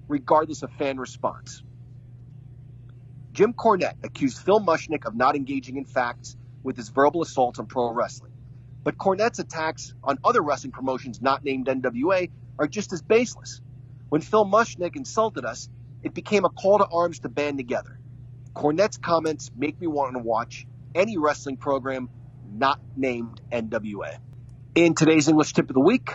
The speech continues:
we'll take a look at direct objects. A direct object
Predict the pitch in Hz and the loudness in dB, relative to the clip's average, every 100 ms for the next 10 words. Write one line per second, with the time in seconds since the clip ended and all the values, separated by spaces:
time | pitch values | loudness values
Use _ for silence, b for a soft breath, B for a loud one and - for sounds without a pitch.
0 | - - 143 165 151 160 151 135 151 170 | -8 -2 0 2 0 -2 -2 0 0 0
1 | 170 156 127 - - - - - - - | -4 -4 -8 -20 -18 -20 -20 -20 -20 -20
2 | - 135 120 131 151 214 - 120 156 156 | -12 -10 -6 -4 -2 -4 -6 -6 -2 -2
3 | 120 113 - - | -4 -10 -10 -12